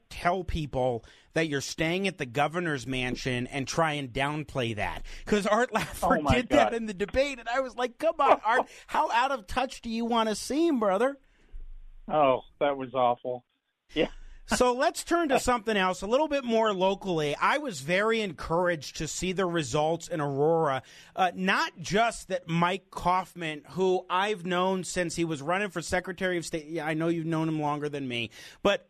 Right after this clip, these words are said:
Speaker 1: I was sixteen when he was running for Secretary of State, and I'll never forget getting to foster a relationship with him and getting to know him over the years.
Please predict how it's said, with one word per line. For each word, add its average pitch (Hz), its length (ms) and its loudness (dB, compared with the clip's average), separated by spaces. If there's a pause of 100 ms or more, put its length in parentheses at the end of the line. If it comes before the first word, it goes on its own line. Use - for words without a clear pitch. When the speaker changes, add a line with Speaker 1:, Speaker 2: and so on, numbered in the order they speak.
Speaker 1:
I 202 140 4
was 233 180 -6
sixteen 240 680 -2
when 196 120 2
he 180 80 0
was 170 160 -2
running 208 320 0
for 196 160 -6
Secretary 180 640 0
of 160 100 0
State, 196 380 0
and 165 100 -10
I'll 147 140 -2
never 170 400 2
forget 165 640 0 (420)
getting 180 380 2
to 165 140 2
foster 185 440 0
a - 40 -2
relationship 180 760 0
with 180 160 -4
him 180 360 0
and 151 180 -2
getting 175 260 -2
to 185 100 0
know 180 320 2
him 185 140 0
over 180 260 0
the 175 100 -6
years. 180 640 2